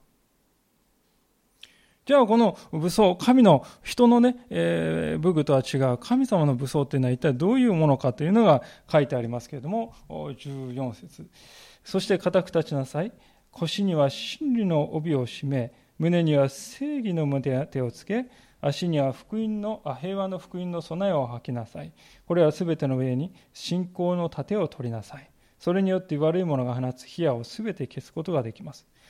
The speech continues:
救いの兜をかぶり、御霊の剣、すなわち神の言葉を取りなさい。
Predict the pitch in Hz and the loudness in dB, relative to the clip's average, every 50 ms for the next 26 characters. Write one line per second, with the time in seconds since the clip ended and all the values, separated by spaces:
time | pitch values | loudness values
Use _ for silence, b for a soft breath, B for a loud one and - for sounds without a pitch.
0 | b b b - - - 202 196 190 185 185 185 175 175 190 196 175 143 131 - | b b b -10 0 2 4 6 4 4 6 4 4 4 4 2 2 2 2 0
1 | 139 123 113 113 151 156 _ _ _ - 147 147 175 170 170 170 165 160 156 - | -6 -8 -8 -8 -14 -16 _ _ _ -8 -4 0 2 2 2 2 0 -2 -4 -4
2 | - 151 151 147 151 143 - - 147 139 131 123 - - - _ - - 226 226 | -6 -6 -6 -4 -6 -6 -6 -4 -4 -2 -2 -4 -4 -10 -14 _ -12 -8 -6 -4
3 | 220 202 165 147 - - 147 - - 160 170 196 202 165 127 131 - _ _ - | -4 -4 -4 -6 -6 -6 -8 -6 -6 -4 -2 0 0 0 0 -2 -8 _ _ -8
4 | - 117 110 107 104 - - - - - - | -6 -6 -6 -6 -8 -12 -16 -20 -20 -20 -20